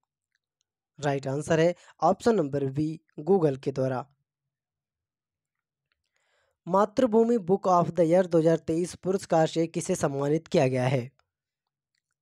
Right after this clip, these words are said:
सही आंसर है ऑप्शन नंबर बी, डॉक्टर पैगी मोहन को।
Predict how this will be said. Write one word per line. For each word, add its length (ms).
सही 300
आंसर 380
है 160
ऑप्शन 380
नंबर 300
बी, 340
डॉक्टर 520
पैगी 380
मोहन 340
को। 260